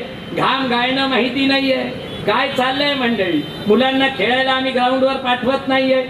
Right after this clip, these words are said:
घरात आली, फ्लॅटमध्ये गेलं की दरवाजा बंद, काय खेळायचं ते घरात खेळ, आणि तो लॅपटॉपवर खेळतो.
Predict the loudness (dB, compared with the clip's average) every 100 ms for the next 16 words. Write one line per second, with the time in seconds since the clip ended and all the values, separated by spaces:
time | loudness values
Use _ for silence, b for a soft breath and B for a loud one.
0 | -8 -14 -6 -2 0 -2 0 0 0 0
1 | -2 0 0 0 0 0 0 0 0 0
2 | 0 0 0 0 0 -2 0 0 0 0
3 | 0 0 0 0 0 0 0 0 -4 -10
4 | -14 -14 -14 -8 -4 0 0 2 0 -2
5 | -2 0 0 0 0 -2 -2